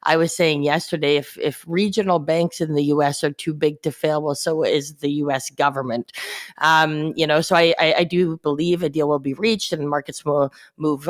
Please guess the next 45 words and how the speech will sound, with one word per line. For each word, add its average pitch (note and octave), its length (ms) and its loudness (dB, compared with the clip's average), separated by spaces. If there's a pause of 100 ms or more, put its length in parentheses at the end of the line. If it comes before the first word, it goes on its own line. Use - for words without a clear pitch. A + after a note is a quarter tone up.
uh, C#3 500 4
onwards D#3 360 2
and D3+ 120 0
upwards D#3 360 -2
from C#3+ 260 -4
there. E3 280 4
But D#3 180 -2
again, C#3+ 260 2
it's C3+ 180 -2
just - 180 -4
something, D3 540 0 (320)
uh, C3+ 340 4
you D3 220 0
know, C3+ 140 2
an-, D3 200 2
another D#3 320 4
hurdle D3+ 440 2
the C3+ 100 2
market C#3 340 -2
needs C#3 240 -8
to D3 80 -4
face, C3 500 -2
uh, F3 60 2
and, C3+ 840 2
and C3 200 0
get C3+ 220 -2
through. B2+ 280 -4
So, D3 240 2 (200)
so - 140 2
again, A3 240 4
we'll G#3 80 2
probably F#3+ 260 2
see F3 240 -2
something, E3 640 -2
uh, D3 220 2
be C#3+ 140 -4
done D#3+ 300 2
there D#3+ 320 2
over D3 200 0
the D3 100 0
next, C#3+ 420 -2
uh, C#3 320 4
week C#3 280 -4
or C3+ 80 -6
two. A#2+ 300 -6